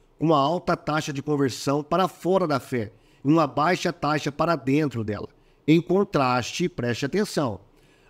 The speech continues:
a maioria das outras religiões tem taxas de conversão para dentro e para fora que se equilibram aproximadamente, sejam altas ou baixas. Isso é acreditado à postura mais liberal da Igreja desde o Vaticano dois, onde a conversão ao catolicismo é mais encorajada, e a desva-,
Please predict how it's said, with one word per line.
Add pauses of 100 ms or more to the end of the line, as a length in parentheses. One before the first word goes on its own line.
(120)
a
maioria
das
outras
religiões
tem
taxas
de
conversão
para
dentro
e
para
fora
que
se
equilibram (640)
aproximadamente, (140)
sejam
altas
ou
baixas. (420)
Isso
é
acreditado
à
postura
mais
liberal
da
Igreja
desde
o
Vaticano
dois, (300)
onde
a
conversão
ao
catolicismo
é
mais
encorajada,
e
a
desva-,